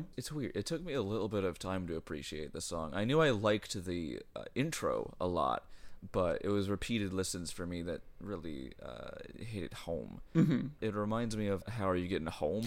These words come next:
Speaker 2: Yeah.
Speaker 1: Takes what they tried earlier in the album and instead really succeeds with it on this track. Now, on a <laughs> v-, very different musical note, I'd like to talk about the story of me and Pineapple.
Speaker 2: Yes, please do. It almost made my top three.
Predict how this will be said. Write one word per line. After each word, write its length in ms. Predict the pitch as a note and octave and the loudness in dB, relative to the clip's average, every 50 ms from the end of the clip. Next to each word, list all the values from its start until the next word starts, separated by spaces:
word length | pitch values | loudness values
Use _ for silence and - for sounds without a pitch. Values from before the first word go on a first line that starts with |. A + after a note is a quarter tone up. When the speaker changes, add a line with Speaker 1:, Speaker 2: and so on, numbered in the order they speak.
| B2 - - | -4 -2 -2
Speaker 2:
Yeah. 500 | - C3+ D#3+ F#3+ - A#3 G#3+ - - C#3+ F#3+ - | 8 12 12 12 12 12 8 2 0 -2 -4 -6
Speaker 1:
Takes 320 | - - A2+ A2+ - - - | -2 0 0 0 0 0 -2
what 100 | A2 - | -2 0
they 100 | G#2+ G2+ | 0 0
tried 300 | - - G2 G2 F#2+ F2+ | 2 4 4 4 4 4
earlier 320 | F#2 F#2 F#2 F#2 F#2 F2+ | 4 2 2 2 2 2
in 80 | F#2 F2+ | 0 0
the 140 | F2 F2 F2+ | 0 2 2
album 440 | F2 F2 F2+ - F2+ F2 E2 D#2 - | 4 4 4 2 2 0 0 -4 -4
and 320 | - D#2+ D#2+ D#2 D#2 - - - | -4 -4 -4 -4 -6 -8 -8 -6
instead 500 | - F#2 F2 - - - F2+ E2+ D#2+ - | -6 -4 -4 -4 -2 0 0 0 0 -2
really 340 | D2+ E2 F#2 F#2 F2 E2+ D#2+ | -4 -4 -2 -2 -2 -2 -4
succeeds 640 | - - E2 - - - - C3 B2 A2+ F#2+ G2+ E2 | -4 -6 -6 -4 -2 -2 -2 0 -2 -2 -4 -4 -6
with 180 | D#2 D#2+ - | -6 -6 -4
it 80 | - C2+ | -4 -2
on 140 | A1 A1+ D#2+ | -2 0 0
this 180 | F#2 F#2 - | 0 -2 -2
track. 400 | - - - C2 - - - - - - - - | -2 -2 -2 -2 -2 -4 -8 -10 -14 -14 -6 -2
Now, 200 | G#2+ G2 F#2 F2+ | 0 2 4 4
on 160 | F#2+ F#2+ F#2+ | 4 4 4
a 200 | F#2 F2 E2 D#2 - E2 | 4 4 2 2 0 -4
<laughs> 100 | - - | -8 -8
v-, 360 | G2 G2+ G2+ - - - - | -4 10 12 12 12 12 12
very 340 | G2+ A2 A2 A#2+ A#2 G#2+ G2+ | 12 6 2 2 2 2 0
different 500 | F#2 F2+ A#2 A#2 A#2 - G2 F2+ E2+ - | 0 2 2 0 2 2 2 2 2 0
musical 500 | F2+ F2+ F2 F2 E2 F2 F2 - E2 D#2+ D2+ | -2 -2 -2 -2 -2 -2 -2 -2 -2 -2 0
note, 280 | D2+ D2+ D#2 - - - - - | 2 2 2 2 0 -2 0 4
I'd 220 | E2+ A2 B2+ B2 | 4 4 6 6
like 180 | B2+ A#2 - - | 4 2 2 0
to 80 | - | -4
talk 320 | - - G2+ F#2 F#2 - - | -2 0 0 0 2 0 0
about 360 | F2+ F2 F#2+ F#2 F2 D#2 - | 0 2 4 4 4 2 0
the 100 | E2+ E2 | -2 -2
story 500 | - - - A2 G2+ G2 G2 G2 F2+ D#2 | -2 -2 0 2 4 4 4 4 2 2
of 140 | D2 - - | 0 -2 -4
me 260 | F#2+ G2 G2 F#2+ F2 | -2 0 0 0 0
and 140 | D2+ - - | -2 -2 -4
Pineapple. 680 | - - F#2 F2 D#2+ D#2 D2+ D2 G#1 - - B1 - - - - - - | -2 -2 0 0 0 -2 -2 -4 -4 -2 -2 -2 -2 -4 -6 -10 -6 4
Speaker 2:
Yes, 600 | - C3+ C#3 F3 F#3+ F#3+ - - - - - - - - - - | 6 8 8 8 8 6 4 2 0 0 -2 -6 -10 -20 -20 -6
please 320 | - - D3+ D3 D3 D3 | 0 4 6 6 6 4
do. 340 | - - E3 G#3+ A#3+ D#3 B2+ - | 6 6 8 8 8 8 8 10
It 140 | - D#3+ D#3+ - | 10 8 10 10
almost 340 | D#3 - F#3 G#3 G#3+ - | 8 8 8 8 4 2
made 220 | - F3 E3+ D3+ D3+ | 2 2 2 2 0
my 120 | C3 D3+ | -2 -4
top 360 | - - - - B2 - - | -4 -2 -2 -4 -4 -4 -6
three. 200 | - B2 A2+ A#2 | -4 -2 -2 -2